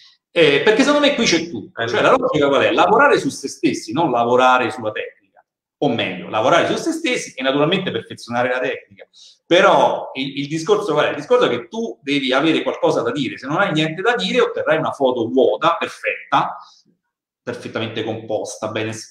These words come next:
Speaker 1: ben, eh, post-prodotta, quello che ti pare. Però sostanzialmente, eh, poi, insomma, basta andare, se uno va su Instagram, c'è quel, ehm,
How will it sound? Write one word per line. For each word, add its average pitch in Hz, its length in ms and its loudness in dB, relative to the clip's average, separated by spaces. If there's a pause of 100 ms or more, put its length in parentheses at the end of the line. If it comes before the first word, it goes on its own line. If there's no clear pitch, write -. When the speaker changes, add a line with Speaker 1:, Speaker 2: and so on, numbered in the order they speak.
Speaker 1:
ben, 113 360 2
eh, 104 540 -2
post-prodotta, 113 800 -2
quello 147 160 6
che 123 140 2
ti 156 120 -4
pare. 110 440 0 (500)
Però 202 200 4
sostanzialmente, 165 1300 2
eh, 107 540 -10
poi, 208 180 2 (840)
insomma, 147 260 0
basta 185 240 2
andare, 151 340 4
se 135 100 0
uno 151 140 2
va 131 120 2
su 127 140 -4
Instagram, 113 600 -2
c'è 113 240 -10
quel, 113 320 -6
ehm, 107 540 -2